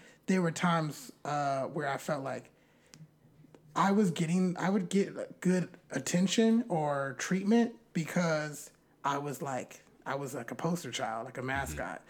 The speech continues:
Speaker 1: Like, they needed, they needed me there. So, like, even if I, even if I, I, I, there were times where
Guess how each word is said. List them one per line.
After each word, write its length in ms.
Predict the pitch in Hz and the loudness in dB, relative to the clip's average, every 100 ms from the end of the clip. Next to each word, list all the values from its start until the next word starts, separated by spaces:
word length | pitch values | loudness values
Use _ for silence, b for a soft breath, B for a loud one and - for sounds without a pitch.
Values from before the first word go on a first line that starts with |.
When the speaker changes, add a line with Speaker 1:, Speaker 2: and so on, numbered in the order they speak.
| B | B
Speaker 1:
Like, 140 | 156 127 | -10 -6
they 100 | 135 | -4
needed, 320 | 170 160 127 | 0 0 0
they 80 | 135 | 0
needed 240 | 160 135 | 2 0
me 160 | 120 117 | -2 -2
there. 340 | 113 101 117 b b b | -2 -4 -8 b b b
So, 200 | - 143 | -6 -4
like, 200 | 131 131 | -4 -4
even 200 | 160 165 | -2 -2
if 140 | 156 | -2
I, 200 | 147 143 | 0 0
even 240 | - 160 147 | -2 -4 -6
if 100 | - - | -10 -8
I, 220 | - 151 143 - - | -4 -4 -6 -10 -8
I, 100 | - - | -8 -4
I, 120 | 143 | -4
there 140 | 151 | -2
were 80 | 147 | -4
times 320 | 131 185 175 | -2 0 0
where 140 | 170 | 0